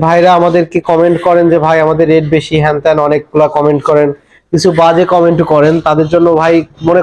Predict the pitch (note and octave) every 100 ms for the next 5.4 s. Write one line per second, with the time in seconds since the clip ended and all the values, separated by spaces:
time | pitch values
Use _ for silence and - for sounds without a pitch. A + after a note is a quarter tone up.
0 | F#3 F3+ G3 F#3 E3+ F3+ G3 F#3 F3 F#3
1 | E3+ E3 F3+ - E3 F#3 G3 G3 G3 A3
2 | A3 - - - D#3+ E3 G3 G3+ G3+ G3
3 | G3+ F3 G#3+ A3 G3+ G#3 G3 G3+ G3+ F#3
4 | F#3 C#3 - - - - E3 F3+ F3+ F3
5 | F3 E3 G3